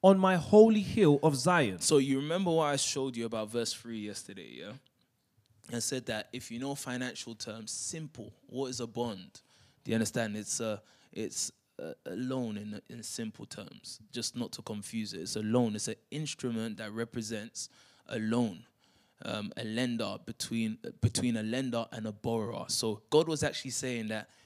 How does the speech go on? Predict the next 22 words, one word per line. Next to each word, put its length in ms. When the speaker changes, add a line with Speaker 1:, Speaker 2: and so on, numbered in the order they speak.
Speaker 2:
we 220
have 300
an 100
agreement 520
and 120
you're 140
trying 280
to 60
break 360
it. 100
That's 220
fine. 320
What 200
would 120
it 120
take 320
for 160
me 160
to 180
raise 480
another 340
nation? 420